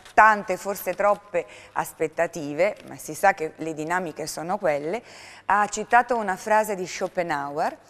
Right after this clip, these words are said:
che mi è piaciuta molto, che ha detto che le, le grandi verità, quelle che sono destinate a cambiare anche la storia dell'umanità, devono passare attraverso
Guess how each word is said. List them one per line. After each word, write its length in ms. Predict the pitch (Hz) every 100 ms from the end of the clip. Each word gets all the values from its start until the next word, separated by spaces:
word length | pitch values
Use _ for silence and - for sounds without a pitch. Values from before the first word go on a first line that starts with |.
| - -
che 100 | -
mi 100 | 180
è 60 | 180
piaciuta 400 | 170 160 175 190
molto, 460 | 202 180 185 208 - - - -
che 100 | 185
ha 60 |
detto 200 | 185 190
che 140 | 185 185
le, 380 | 185 180 139
le 180 | 165 165
grandi 500 | 170 202 220 240 202
verità, 640 | 170 175 165 - 180 165 190
quelle 300 | 165 160 165
che 240 | 165 160 160
sono 240 | 175 170
destinate 720 | 160 156 170 160 180 220 175
a 80 | 147
cambiare 580 | 147 156 156 175 165 151
anche 220 | 151 151
la 80 | 151
storia 300 | 151 170 165
dell'umanità, 640 | 160 156 160 160 160 147 156 - -
devono 320 | - 208 226 220
passare 420 | 208 226 254 262
attraverso 640 | 240 202 208 240 - 226